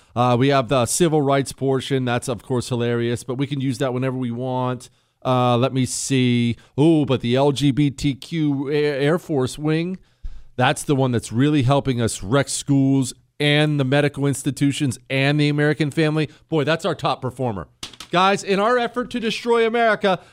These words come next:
the L G B T Q demon mob, that is our top performer.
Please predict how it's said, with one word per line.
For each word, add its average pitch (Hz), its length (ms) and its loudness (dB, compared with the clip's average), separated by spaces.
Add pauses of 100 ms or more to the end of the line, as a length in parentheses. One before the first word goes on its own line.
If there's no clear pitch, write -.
(120)
the 175 120 4
L 233 140 4
G 247 160 -2
B 247 220 0
T 247 260 -2
Q 254 240 -2
demon 233 380 0
mob, 202 320 2 (240)
that 208 360 0
is 196 160 0
our 180 160 0
top 247 380 0
performer. 226 720 0